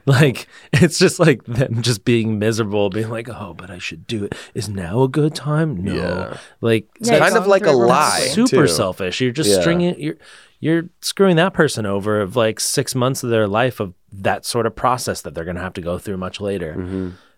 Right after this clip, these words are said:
Speaker 1: That's, yeah.
Speaker 2: It's not easy.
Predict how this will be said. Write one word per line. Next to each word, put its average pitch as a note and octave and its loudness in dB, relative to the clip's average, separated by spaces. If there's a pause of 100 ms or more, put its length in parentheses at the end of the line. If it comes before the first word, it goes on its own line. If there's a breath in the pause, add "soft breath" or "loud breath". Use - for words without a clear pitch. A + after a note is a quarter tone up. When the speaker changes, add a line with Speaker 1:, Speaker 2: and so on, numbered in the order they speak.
(140)
Speaker 1:
That's, G#2 -2 (120)
yeah. D2+ -6 (520 loud breath)
Speaker 2:
It's C#3 0
not D3 4
easy. E2 -2